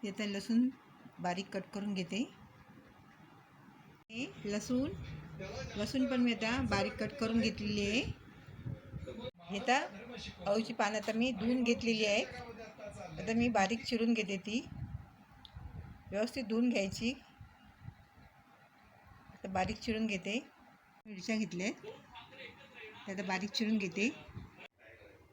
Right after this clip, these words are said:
मिरच्या मी आता ह्या बारीक चिरून घेतलेल्या आहेत आणि हे अळू पण आता मी बारीक चिरून घेतले.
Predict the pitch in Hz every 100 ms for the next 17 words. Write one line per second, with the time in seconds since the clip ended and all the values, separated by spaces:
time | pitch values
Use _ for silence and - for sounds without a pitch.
0 | - - 214 196 - 233 233 220 - 220
1 | 285 - - - - - - 214 202 202
2 | 233 - 233 233 220 208 214 208 202 214
3 | 240 - - - _ _ _ _ _ _
4 | _ _ - _ _ - - _ _ _
5 | _ _ _ _ _ - 208 214 220 233
6 | 214 233 247 226 220 214 269 - - 202
7 | 196 190 202 - 208 214 202 202 196